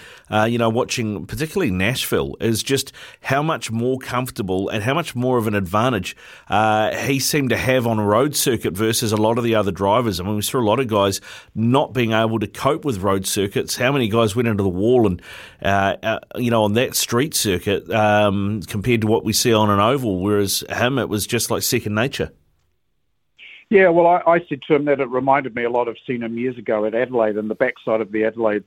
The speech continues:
Speaker 2: um, street circuit. And he, he just, he said to me, he said, "No, it's just," he said, "we, we just felt that we had the car exactly how we wanted it, and, uh, and we were in a good place,"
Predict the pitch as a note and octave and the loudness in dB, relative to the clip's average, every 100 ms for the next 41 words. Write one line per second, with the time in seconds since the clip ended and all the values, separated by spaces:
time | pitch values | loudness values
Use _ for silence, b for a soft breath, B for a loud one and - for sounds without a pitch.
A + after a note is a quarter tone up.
0 | _ B2+ G2 G2+ - C3+ A#2+ B2+ G#2 A2 | _ -4 -4 -6 -2 -2 -2 -2 0 0
1 | F#2+ b b b - B2+ A#2+ C3 - - | -4 b b b -8 -4 -2 -4 -6 -20
2 | _ E3+ B2+ - B2+ - - B2 D3 A#2+ | _ 2 2 0 -6 -2 0 2 2 2
3 | C3 B2 A#2 B2+ C#3+ D3 C#3 B2+ C3 - | 2 2 2 -4 2 6 6 4 0 -4
4 | C#3+ - - B2 - A#2+ B2+ G#2+ A2+ A2 | -12 -12 -12 -12 -10 -8 -6 0 0 0
5 | A#2+ A2+ A#2+ - C3+ A#2+ A2 A#2+ A#2 A#2 | -4 -2 -6 0 2 4 2 0 -2 -4
6 | - C#3+ A#2+ G#2 G2+ B2 A#2 A#2 A2+ A2+ | -4 0 2 2 -2 -6 -6 -4 -4 -4
7 | A2 B2+ C3+ B2+ - - A2 A2+ A#2+ A#2 | -4 -4 -2 -4 -6 -8 -10 -4 -2 -2
8 | - b b b C3+ C3 C3 C3 C3 C#3 | -4 b b b -4 0 2 2 4 2
9 | B2+ - D3+ A2 | 0 0 0 0